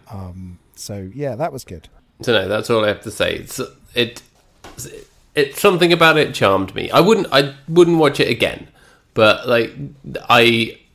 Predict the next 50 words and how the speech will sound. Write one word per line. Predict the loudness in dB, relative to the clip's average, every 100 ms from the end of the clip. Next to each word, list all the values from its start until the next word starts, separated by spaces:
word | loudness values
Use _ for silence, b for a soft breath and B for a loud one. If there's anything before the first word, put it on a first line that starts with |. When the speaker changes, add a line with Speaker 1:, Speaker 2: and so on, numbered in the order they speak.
| _
Speaker 2:
I | -6 -2
think | 0 2
I | 2
just | 0 -4
wanted | 0 0 -2 -8 -8
to | -8
like | -8 -8 -8
it | -10 -10
because | -16 -12 -12
it's | -10
got | -8 -6
dogs | -6 -8 -8 -8
in | -8
it, | -8
and | -8 -4
I | -4 -4
didn't | -4 -4 -6 -8
want, | -6 -6 -4 -4
I | 0
don't | 2 2 2
want | 0 0
all | -2 0
these, | 0 -2 -2
like, | 0 0 -2
live | -2 -2 -2
action | -4 -4 -2
films | -2 -2
to | -2
be | 0
bad. | 2 2 2
I |
really | 0 -2 -2
wanted | -2 -4 -12 -12
just | -10 -6 0
one | 0
of | 0
them | -2 -6
to |
be | -8 -8
sort | -6 -6 -6
of | -6
okay. | -8 -4 -4 -4 -8 _ b b b b
So | -6 -2
I | 0
guess | -2 -4 -4
I | -8
just | -6 -10 -12 -18 _
went | -4 -4
into | -4 -6 -8
it, | -8